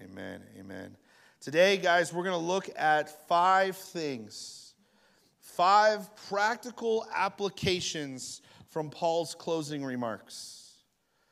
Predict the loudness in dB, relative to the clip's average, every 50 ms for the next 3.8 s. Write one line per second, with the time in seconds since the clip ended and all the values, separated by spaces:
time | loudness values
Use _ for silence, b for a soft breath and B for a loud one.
0 | b b b b b b b b b b b 2 2 2 4 4 0 2 4 6
1 | 6 8 6 6 6 4 2 -2 -2 -2 -2 -2 0 2 4 2 2 0 -6 -12
2 | -8 -6 -4 -2 -2 -4 -4 -6 -6 -8 -8 -4 -4 -4 -2 -2 -4 -2 0 -2
3 | -2 0 -2 -2 -2 -4 -8 -8 -6 -4 -4 -2 -4 -4 -6